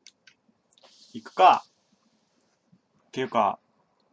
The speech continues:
ほんと髪の毛切らないとやばいな。あと眉毛がさ、剃ってないからすっげえ太い。眉毛カットと、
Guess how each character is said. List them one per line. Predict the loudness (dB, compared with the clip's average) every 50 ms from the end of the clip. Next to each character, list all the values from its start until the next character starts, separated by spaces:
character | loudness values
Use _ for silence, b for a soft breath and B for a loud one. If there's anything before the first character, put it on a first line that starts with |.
| _ _ -20 _ _ _ _ _ _ _ _ _ _ _ _ _ _ _ _ _ _ _ _ _ _ _ _
ほ | _ -12 -10 -8
ん | -6
と | -6 -8
髪 | -6 -6 -6 -4 -4 -4
の | -4 -4
毛 | -4 -6 -6
切 | -4 -4
ら | -2 -2
な | 0 0 -2
い | -2
と | -4 -6
や | -6 -4
ば | -2 -2 -2 -2
い | -2
な。 | -4 -4 -6 -6 -6 -6 -8 -10 -12 -16 _ _ _ _ _ _ _ _ _ _ _ _ _ _ _ _ _ _ _ _
あ | -8 -6
と | -4 -2 2
眉 | 2 2 2 2 0 -2
毛 | -2 -2
が | -2 -2
さ、 | -4 -4 -4 -4 -2 -2 -2 -4 -6
剃 | -8 -10 -14
っ | -14
て | -10 -8 -4
な | -4 -4 -4
い | -6
か | -8 -12
ら | -12
す | -14 -18 -20 -20 -20
っ | -20 _
げ | _ -8 -8
え | -8
太 | -8 -10 -12 -12 -12
い。 | -12 -14 _ _ _ b b b b b b b b
眉 | -2 0 0 0 0
毛 | 0 -2 0
カ | 0 -2
ッ | -2 -2 -4
ト | -6 -8
と、 | -4 -2 -2 -2 -2 -2 -2 -4 -4 -6 -8